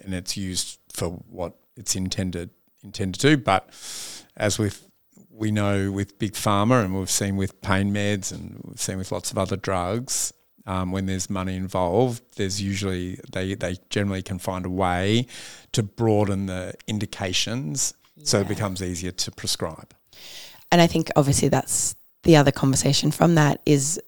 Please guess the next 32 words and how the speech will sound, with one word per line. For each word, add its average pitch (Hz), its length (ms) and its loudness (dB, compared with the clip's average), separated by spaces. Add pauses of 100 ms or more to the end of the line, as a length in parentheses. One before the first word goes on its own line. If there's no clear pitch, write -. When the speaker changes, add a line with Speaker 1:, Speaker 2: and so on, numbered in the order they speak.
(240)
Speaker 2:
it 151 160 2
being 143 220 2
used, 131 640 0
well, 147 180 2
not 147 220 -6
is 147 140 -4
it, - 160 -8
but, - 200 -10
like, - 280 -8
the 151 80 0
fact - 400 -2
that 135 200 -6 (600)
it - 140 -2
does 139 300 0
exist 131 360 0
for 131 80 4
a 131 40 4
reason. 131 540 2
It 143 100 -2
is 135 300 0 (360)
for 170 260 8
obesity. 156 720 6 (440)
Um, 139 320 4 (400)
you 170 120 0
know, 139 100 0
we're 147 160 2
talking 185 300 0
a 185 40 0
lot 147 140 2
about 143 180 2
the 147 60 0
fact, - 340 -4